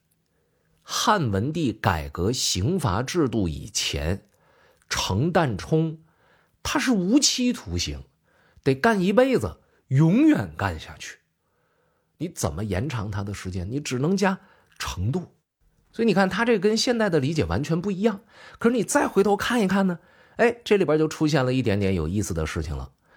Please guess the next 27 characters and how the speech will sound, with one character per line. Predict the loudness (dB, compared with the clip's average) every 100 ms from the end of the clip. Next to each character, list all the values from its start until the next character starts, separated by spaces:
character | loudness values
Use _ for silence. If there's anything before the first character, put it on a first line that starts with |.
| -20 -2
说 | 2
原 | 4 6
来 | 4 2 0
一 | -2
辈 | 2 2
子 | 0
剃 | -2 2
光 | 2 2
头， | 2 0 0 -8 _ _ _ _ _ _
改 | -4 -2
成 | -4 -2 -2 -4 _ _ _
现 | -4 0
在 | 2 2
一 | 0
辈 | 2 2 2
子 | 0
你 | -2
得 | -2 -4
去 | -4 -4
干 | -2 -2 0
这 | 0
个 | 0
力 | 0
气 | -2
活 | -4 -6
儿 | -6
去。 | -6 -6